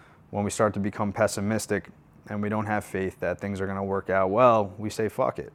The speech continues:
And whenever, whenever you say, "Fuck it," you're <laughs> really on a dangerous path. I know, I know the, the worst ideas always started with "fuck it" for me. <laughs>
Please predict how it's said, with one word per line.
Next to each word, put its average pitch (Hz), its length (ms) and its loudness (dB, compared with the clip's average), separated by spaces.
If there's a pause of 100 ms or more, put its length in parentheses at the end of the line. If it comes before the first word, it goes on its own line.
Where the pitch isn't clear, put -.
And 95 300 -8
whenever, 110 400 -2 (320)
whenever 117 260 4
you 127 100 8
say, 131 180 4
"Fuck 131 280 6
it," 98 120 2
you're 107 160 6
<laughs> - 20 6
really 127 320 8
on 113 140 2
a 110 40 0
dangerous 104 380 0
path. 101 380 2
I 107 80 2
know, 110 320 4
I 113 140 0
know 117 300 4 (420)
the, 113 240 8
the 117 120 4
worst 120 340 10
ideas 113 500 8
always 104 240 4
started 104 340 4
with 95 160 -2
"fuck 95 280 -2
it" 78 120 -4
for 90 160 -6
me. 92 340 -6 (200)
<laughs> 101 200 -4